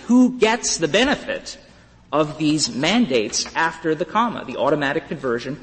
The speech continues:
and the retention of priority date? It's unlikely that Congress didn't think about something as basic as that.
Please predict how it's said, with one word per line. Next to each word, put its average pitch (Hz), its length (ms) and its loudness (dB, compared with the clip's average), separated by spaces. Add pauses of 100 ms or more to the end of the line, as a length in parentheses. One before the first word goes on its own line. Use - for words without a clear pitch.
(200)
and 151 240 -2
the 170 40 2
retention 151 480 -6
of 120 240 -6
priority 202 500 2
date? - 280 -12 (300)
It's - 140 0
unlikely 220 480 4
that 139 180 -2
Congress 147 380 -4
didn't 135 220 -6
think - 340 -4
about 107 260 -4
something 123 340 -4
as 120 120 -8
basic 107 420 -10
as - 160 -10
that. - 320 -16